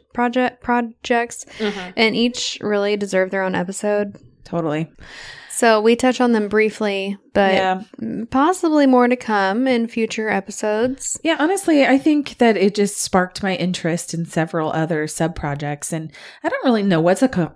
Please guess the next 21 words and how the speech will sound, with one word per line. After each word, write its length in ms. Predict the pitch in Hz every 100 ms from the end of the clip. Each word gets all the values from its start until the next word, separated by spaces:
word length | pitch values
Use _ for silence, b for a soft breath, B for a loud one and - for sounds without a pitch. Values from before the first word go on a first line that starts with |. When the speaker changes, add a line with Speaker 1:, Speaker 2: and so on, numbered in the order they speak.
| -
Speaker 3:
call 180 | 175 165
them 160 | 160
because, 280 | 170 175 165
like 220 | 165 151
you 60 | 170
said, 240 | - 190
they're 100 | 175
not 220 | 165 208 202
really 220 | 240 240
conspiracies. 840 | - 214 - 302 311 - 131 - -
These 280 | 185 190 - - - -
things 380 | 208 214 214
happened. 420 | - 247 185 135 - _ -
Speaker 1:
They, 180 | 190 -
yeah. 300 | 202 175 190 226
Speaker 3:
<laughs> 1040 | 220 - _ - - 220 - 226 233 214
Speaker 1:
They 180 | 208 208
are, 460 | 202 196 190 180
uh, 500 | - 185 170 160 165 170 B B B - -
actual 560 | - - 202 220 214 196
spiracies. 640 | 202 185 175 - 95 -